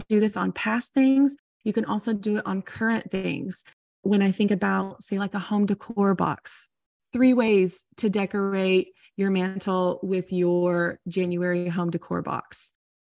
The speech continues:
Three different uses for the twelve-by-twelve picture frame that you got in your January box. And then you can show it on a mantle. You can show it on a table in the, in the entryway of your home. You can show it in a bedroom nightstand,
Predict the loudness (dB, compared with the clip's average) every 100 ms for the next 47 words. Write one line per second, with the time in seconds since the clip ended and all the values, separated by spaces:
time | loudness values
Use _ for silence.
0 | _ _ 2 4 4 0 0 2 2 2
1 | 0 0 -2 -6 -16 -4 0 2 2 2
2 | 0 -2 -6 -20 -20 _ -12 -4 0 2
3 | 2 2 0 -2 -8 -6 -4 -4 -6 -2
4 | -2 -2 -6 -12 -20 _ -6 -2 0 0
5 | 0 0 0 0 0 0 2 2 0 -2
6 | -4 0 0 2 2 2 0 -2 0 0
7 | 0 0 0 -2 -4 -4 -2 -4 -6 -4
8 | -2 0 -2 -2 0 -2 -2 -4 -4 -4
9 | -6 -4 -2 -2 -2 -8 -20 -20 _ -4
10 | -2 -2 -2 -6 -10 _ _ -2 0 0
11 | 0 0 0 -2 -4 -6 -4 -2 -2 -4
12 | -4 -2 0 0 -2 0 0 -2 -4 -6
13 | -8 -2 0 0 0 0 0 0 0 -2
14 | -8 -10 -8 -8